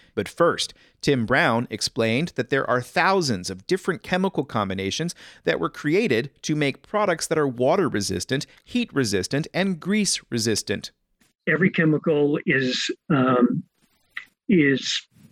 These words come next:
Speaker 2: um, distinct by the fact that the element fluorine, uh, is a component of the chemical. And the carbon fluorine chemical bond is a very, very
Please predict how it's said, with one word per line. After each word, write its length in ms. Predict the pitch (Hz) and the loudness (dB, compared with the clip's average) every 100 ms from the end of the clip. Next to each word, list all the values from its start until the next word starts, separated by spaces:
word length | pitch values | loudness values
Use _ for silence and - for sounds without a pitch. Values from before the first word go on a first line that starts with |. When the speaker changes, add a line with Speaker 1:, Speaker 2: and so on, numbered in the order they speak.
| - 196 | -6 0
Speaker 2:
um, 360 | 170 160 160 - - | 2 4 2 0 -2
distinct 560 | - - 170 160 - - _ _ - | -2 0 2 2 0 -12 _ _ -4
by 160 | 143 135 | -2 0
the 180 | 139 | 0
fact 280 | 139 143 139 - | 0 -2 -2 -2
that 140 | - - | -4 -2
the 260 | - 123 135 - | -2 -2 -2 2
element 480 | 147 151 143 147 - - - - | 4 4 2 -2 -8 -12 -14 -2
fluorine, 800 | 175 170 170 147 143 143 143 135 - _ _ _ _ _ _ - | 2 4 4 2 0 0 -2 -4 -10 _ _ _ _ _ _ -4
uh, 180 | 220 139 - - | 0 2 0 2
is 220 | 135 127 | 2 2
a 100 | 127 | 0
component 600 | - 135 151 143 139 131 196 - | 2 0 2 2 2 0 -6 -4
of 160 | - | -2
the 80 | 240 | -2
chemical. 580 | - 156 131 117 - 208 - _ _ _ - - - - _ _ - | -2 0 0 -2 -2 -2 -2 _ _ _ -18 -14 -16 -18 _ _ -4
And 200 | 143 139 | 0 2
the 120 | 131 - | 0 0
carbon 640 | - 175 165 165 156 147 - - | 2 4 4 4 4 0 -8 -4
fluorine 760 | 156 160 165 160 151 151 147 147 | 0 2 4 4 4 2 2 -2
chemical 480 | 165 170 160 160 | 0 2 2 2
bond 420 | 143 143 139 143 131 | 2 0 2 2 2
is 160 | 117 | 2
a 100 | 127 | 2
very, 400 | 120 120 156 156 | 0 2 2 2
very 460 | 139 143 135 131 | 2 2 2 0